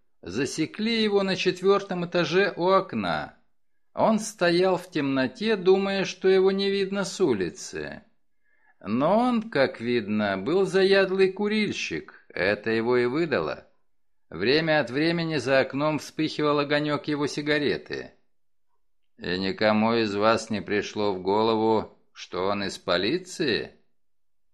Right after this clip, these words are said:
«Мы думали об этом. Но Хобсон божился, что, будь это полицейский, его сто раз бы сменили, а тут все один и тот же.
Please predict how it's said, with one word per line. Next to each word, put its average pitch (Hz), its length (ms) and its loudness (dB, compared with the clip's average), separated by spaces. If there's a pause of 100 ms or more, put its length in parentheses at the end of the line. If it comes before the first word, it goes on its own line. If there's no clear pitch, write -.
(280)
«Мы 220 200 0
думали 139 380 6
об 117 220 4
этом. 104 500 0 (560)
Но 120 240 -2
Хобсон 190 640 -2
божился, 170 600 0
что, - 220 -4
будь 175 200 0
это 175 160 -2
полицейский, 156 1160 -4 (400)
его 151 320 0
сто 202 260 0
раз 202 240 4
бы 185 140 6
сменили, 185 880 -2 (440)
а 101 220 2
тут 226 360 -2
все 135 340 -2
один 196 320 0
и 214 40 -2
тот 127 300 0
же. 78 280 -10